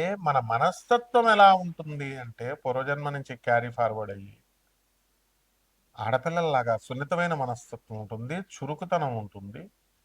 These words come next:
ఎంత హార్డ్ వర్క్ అయినా చేస్తారు, కొంచెం చాదస్తం ఉంటుంది. సింహరాశిలో ఉన్నటువంటి ఈ కేతుగ్రహ ప్రభావం వలన మీకు చాదస్తం ఎక్కువైపోతుంది.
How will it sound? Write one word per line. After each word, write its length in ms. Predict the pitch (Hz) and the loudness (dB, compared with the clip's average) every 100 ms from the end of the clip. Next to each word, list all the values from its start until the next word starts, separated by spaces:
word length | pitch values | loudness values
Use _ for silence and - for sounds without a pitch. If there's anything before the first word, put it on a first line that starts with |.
| _ | _
ఎంత 320 | 120 180 208 233 | -2 -2 6 6
హార్డ్ 420 | 180 190 190 185 | 8 8 8 6
వర్క్ 220 | 175 - | 4 2
అయినా 280 | 139 139 156 135 | 0 0 -2 -4
చేస్తారు, 420 | 113 - 113 104 _ _ _ _ _ _ _ _ _ _ - - _ _ _ - | -12 -12 -12 -12 _ _ _ _ _ _ _ _ _ _ -20 -20 _ _ _ -2
కొంచెం 440 | 247 214 196 156 143 | 0 0 -4 -6 2
చాదస్తం 460 | 127 117 - - 107 | 2 2 -6 -14 -16
ఉంటుంది. 400 | 95 - _ _ _ - - _ _ _ _ _ _ _ _ _ _ _ _ _ _ _ _ _ _ | -18 -20 _ _ _ -20 -20 _ _ _ _ _ _ _ _ _ _ _ _ _ _ _ _ _ _
సింహరాశిలో 840 | - - 123 131 156 180 175 196 202 | -12 -6 -2 4 8 8 6 6 6
ఉన్నటువంటి 540 | 202 202 202 202 208 | 6 0 -2 -6 -6
ఈ 140 | 214 208 | -12 -10
కేతుగ్రహ 580 | - 165 196 190 202 208 | -6 -6 -6 -2 2 4
ప్రభావం 680 | 202 190 185 208 202 202 | 2 0 4 4 4 0
వలన 380 | 202 202 208 208 - _ _ _ _ _ _ _ 165 | 2 2 0 -2 -4 _ _ _ _ _ _ _ -8
మీకు 320 | 190 196 180 | -6 -6 -8
చాదస్తం 580 | - 139 139 170 - 180 | 2 6 6 4 -4 -4
ఎక్కువైపోతుంది. 800 | 143 - 185 185 139 - 120 | -6 -6 -6 -6 -10 -18 -20